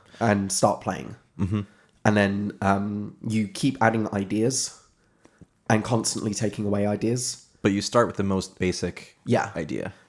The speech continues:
Speaker 1: And you basically just keep playing it with everyone
Speaker 2: Mm-hmm.
Speaker 1: and then ask them what is fun, what isn't fun. And just remove the stuff that isn't fun. And a lot of them say, like, halfway through a game, they'll just change the rules.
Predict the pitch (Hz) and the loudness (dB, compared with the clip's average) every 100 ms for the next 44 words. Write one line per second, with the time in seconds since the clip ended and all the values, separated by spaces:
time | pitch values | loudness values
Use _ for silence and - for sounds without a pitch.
0 | _ 110 107 107 101 120 120 123 - 123 | _ 4 4 2 -4 2 6 6 4 0
1 | 110 104 101 - - _ - 104 - - | 0 0 -4 -8 -18 _ 2 2 2 -10
2 | _ _ _ _ _ _ - 147 131 123 | _ _ _ _ _ _ 4 4 4 2
3 | 113 113 104 - 120 107 104 110 - 117 | 2 -2 -2 2 2 2 -4 -6 -8 -12
4 | - _ _ - 95 92 110 104 104 107 | -16 _ _ -6 -2 2 2 2 2 2
5 | 98 - 98 101 117 110 95 - 98 95 | 2 -2 -4 4 4 4 -2 -4 -4 -4
6 | 107 98 104 - - 92 - _ _ _ | -4 -4 -6 -6 -6 -6 -12 _ _ _
7 | _ _ - 117 107 117 120 113 110 - | _ _ -4 -2 0 2 4 2 -2 -2
8 | - - 101 - - - 78 - - - | -4 -6 -6 -6 -6 -8 -8 -12 -18 -20
9 | - _ 113 110 120 120 127 107 - 127 | -20 _ 2 4 6 6 4 -2 2 0
10 | 90 - 123 104 104 101 107 101 104 123 | 0 0 0 2 0 -2 -2 0 -2 -2
11 | 113 104 101 - 104 98 - 98 - - | -4 -4 -8 -6 -6 -8 -8 -10 -8 -8
12 | - | -8